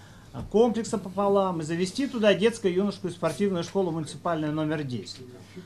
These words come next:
Надо отдать должное новому председателю краевого совета "Динамо" Андрею Владимировичу Муравьеву. И, э, тут Борис Александрович Трофимов очень активно поработал с администрацией города. И Савинцев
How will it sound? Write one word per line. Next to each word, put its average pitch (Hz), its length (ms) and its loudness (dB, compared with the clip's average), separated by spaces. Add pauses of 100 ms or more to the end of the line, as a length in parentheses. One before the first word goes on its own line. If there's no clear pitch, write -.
(460)
Надо 202 340 4
отдать 202 380 2
должное 175 420 4
новому 175 380 2
председателю 151 640 -4
краевого 147 360 -4
совета 127 460 -6
"Динамо" 175 480 -2
Андрею 135 280 -4
Владимировичу 127 440 -8
Муравьеву. 117 560 -10 (220)
И, 180 340 -2 (320)
э, 123 500 -8 (140)
тут 151 240 -8
Борис 175 360 -4
Александрович 160 420 -6
Трофимов 190 580 -2
очень 151 260 -4
активно 160 400 -6
поработал 147 580 -6
с - 100 -14
администрацией 135 800 -6
города. 127 300 -8 (240)
И 151 80 -8
Савинцев 254 640 -2